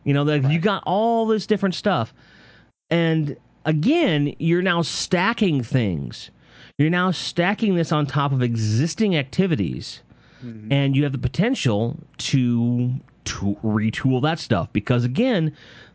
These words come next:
Speaker 1: probably the best design choice that Destiny two made,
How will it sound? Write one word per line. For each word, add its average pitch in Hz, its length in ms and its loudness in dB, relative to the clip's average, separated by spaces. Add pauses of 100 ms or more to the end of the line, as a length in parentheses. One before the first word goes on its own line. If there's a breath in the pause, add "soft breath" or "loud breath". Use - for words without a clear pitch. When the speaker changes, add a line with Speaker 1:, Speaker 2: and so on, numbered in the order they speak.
(420 loud breath)
Speaker 1:
probably 208 420 2
the 127 160 2
best 131 420 -2
design 170 540 0
choice - 580 -4 (460 soft breath)
that 113 160 -2
Destiny 127 340 0
two 147 220 2
made, 92 460 -2